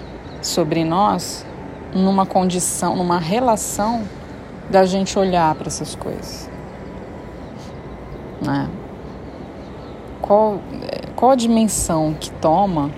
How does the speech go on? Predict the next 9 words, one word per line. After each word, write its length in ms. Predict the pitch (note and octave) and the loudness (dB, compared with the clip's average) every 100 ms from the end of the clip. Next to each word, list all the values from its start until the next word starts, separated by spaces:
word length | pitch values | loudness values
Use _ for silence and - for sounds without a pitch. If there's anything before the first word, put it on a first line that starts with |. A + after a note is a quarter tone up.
| - - - - - - - - | -10 -12 -12 -12 -12 -12 -12 -10
a 80 | - | -8
feiura 720 | - - D#3 D#3 A3+ G#3 D#3 D3+ - - - - - - | -6 -2 0 2 2 2 0 -4 -12 -14 -14 -12 -12 -8
a 20 | - | 0
partir 280 | F3 - | 0 0
do 120 | F#3+ G3+ | 0 2
momento 380 | G3 F#3 G3 | 4 2 0
que 80 | - | 0
a 40 | G3+ | 0
gente 460 | G#3 - A3+ A3 | 0 0 2 0